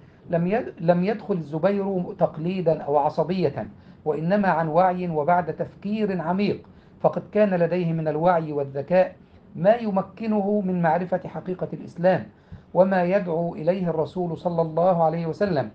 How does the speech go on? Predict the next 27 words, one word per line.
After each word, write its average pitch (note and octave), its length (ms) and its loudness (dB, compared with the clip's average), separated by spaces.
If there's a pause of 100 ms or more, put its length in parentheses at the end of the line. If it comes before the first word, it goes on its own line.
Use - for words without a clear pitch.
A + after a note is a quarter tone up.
(300)
كما F#3+ 200 0
كان A3+ 280 0
يعرف A3 320 2
أخلاق F3+ 380 -2
محمد D3+ 640 -4 (340)
صلوات F3 540 4
ربي E3+ 400 -2
وسلامه D3+ 600 -2
عليه C#3+ 380 4 (540)
وصدق G3+ 400 -2
ما F3+ 180 6
يدعو E3+ 420 0
إليه D#3+ 340 -2
الناس، D#3 480 -2 (400)
فإنه F#3+ 640 2
لم A#3 320 0
يجرب G3 420 -2
عليه F3+ 540 0 (380)
كذبا F#3+ 580 4
قط، - 220 4 (440)
ولم F#3+ 240 2
يكن G3+ 280 -2
طامعا F3+ 460 2
في G3+ 200 -6
سلطة F3 460 -2 (240)
أو F#3 120 6
محبا D#3+ 580 -2